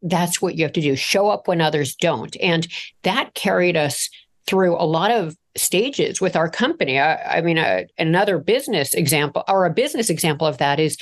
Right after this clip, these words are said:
when Goldman Sachs needed a job done, an important job, and it happened to be over Christmas <laughs> in our first couple of years. And everyone was, else was saying, um, "I'm sorry, we're closed the week between Christmas and New Year's." We said,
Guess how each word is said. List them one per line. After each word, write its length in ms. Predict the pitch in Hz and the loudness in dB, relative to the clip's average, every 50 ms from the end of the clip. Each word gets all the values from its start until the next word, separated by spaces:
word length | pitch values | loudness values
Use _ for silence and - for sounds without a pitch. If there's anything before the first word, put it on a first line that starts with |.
| - - - - | -12 -14 -10 -4
when 140 | - 175 160 | 0 0 0
Goldman 380 | 139 165 165 190 196 196 180 170 | 2 2 0 0 0 0 -2 0
Sachs 500 | - - - 403 381 147 - - - - - - - - - - | 0 0 0 0 0 -2 -4 -8 -10 -10 -10 -12 -16 -12 -4 0
needed 340 | 156 175 196 226 254 262 | 0 2 4 4 2 2
a 80 | 233 220 | 2 0
job 520 | 190 - 240 269 330 302 - - - - - - - | 0 0 -2 0 0 0 0 -2 -4 -8 -12 -8 -2
done, 400 | - 165 147 165 302 277 392 339 - | -2 0 0 0 0 -2 -2 -2 0
an 100 | - 180 | 0 0
important 460 | 175 170 170 - 202 220 - 240 220 | 0 0 0 0 -2 0 0 0 2
job, 400 | 196 180 170 175 185 190 180 - - - - | 2 2 2 2 2 0 -4 -10 -16 -8 -4
and 100 | - 165 | -4 -2
it 60 | - | 0
happened 260 | - 185 180 226 202 | 0 0 0 0 0
to 40 | 196 | 2
be 120 | 208 214 | 2 0
over 160 | 208 208 220 | 0 0 -2
Christmas 760 | - - - 247 294 - - - 220 170 147 - - - - - - - - - - | -4 -2 -2 -2 0 0 0 0 0 0 0 -2 -4 -6 -8 -8 -4 -2 -2 -2 -4
<laughs> 260 | - - - - - | -6 -10 -10 -6 -2
in 100 | - 190 | 0 0
our 80 | 185 180 | 0 2
first 280 | 180 - 185 180 - | 2 0 0 0 0
couple 220 | - 175 170 - 170 | -2 -4 0 0 0
of 60 | 156 | 2
years. 260 | 151 151 147 143 - | 2 0 0 0 0
And 220 | - 160 160 160 - | 0 -2 -2 -2 -2
everyone 320 | - 180 165 185 175 170 | -2 0 0 0 0 2
was, 180 | 180 180 165 - 208 - - - - | 0 0 0 0 -2 -2 -4 -4 -2
else 360 | - - - 220 214 - - | 0 0 0 0 0 0 -2
was 160 | 185 170 - | -2 0 0
saying, 280 | - 190 185 180 180 190 | 0 0 0 0 -2 -2
um, 240 | - 220 208 - - - | -2 -2 -2 -2 -2 -4
"I'm 60 | 220 | -2
sorry, 200 | - 247 254 220 | 0 2 2 2
we're 140 | 170 208 208 | 2 0 0
closed 320 | - - 247 285 294 - | 0 0 0 0 0 0
the 100 | - 180 | -2 0
week 200 | 160 170 165 160 | 0 0 0 0
between 300 | - 165 - - 165 156 | -4 -4 -2 0 -2 0
Christmas 440 | - - 175 165 165 170 160 156 - | 0 0 -2 0 0 0 -2 0 0
and 100 | 165 160 | 0 2
New 100 | 156 151 | 2 2
Year's." 320 | 147 147 143 156 160 160 - - - - - - - | 2 2 2 0 -2 -4 -8 -16 -18 -18 -16 -10 -4
We 120 | - 170 | -2 -2
said, 220 | 175 - 196 170 | 0 0 0 -2